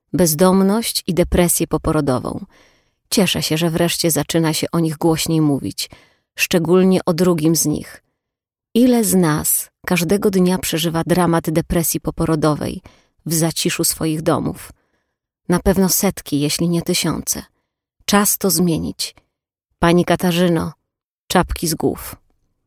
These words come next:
Blue Sky. Przygotowujcie się na emocjonalny rollercoaster, z którego długo nie będziecie mogli się otrząsnąć. Kwiatkowska Wiki. Takie mamy czasy, że żyjemy w pośpiechu, często zapominając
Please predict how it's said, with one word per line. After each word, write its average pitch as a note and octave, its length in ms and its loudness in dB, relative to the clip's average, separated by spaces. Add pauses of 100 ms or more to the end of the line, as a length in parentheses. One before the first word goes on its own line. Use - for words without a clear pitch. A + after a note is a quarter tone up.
(240)
Blue F3+ 340 4
Sky. - 840 -6 (1200)
Przygotowujcie G3+ 800 2
się F3 400 2
na F#3 180 2
emocjonalny F#3 800 4
rollercoaster, D#3+ 800 0 (300)
z - 100 -8
którego F#3 400 2
długo F#3 480 4
nie F3 140 4
będziecie E3 400 2
mogli D3 300 0
się G2 140 -2
otrząsnąć. - 800 -4 (720)
Kwiatkowska - 800 -2
Wiki. - 400 -6 (1000)
Takie A3+ 300 4
mamy G#3 260 4
czasy, G3+ 380 2
że F#3 120 2
żyjemy F#3 400 4
w - 80 -6
pośpiechu, - 600 -2
często F3 440 0
zapominając E3+ 920 2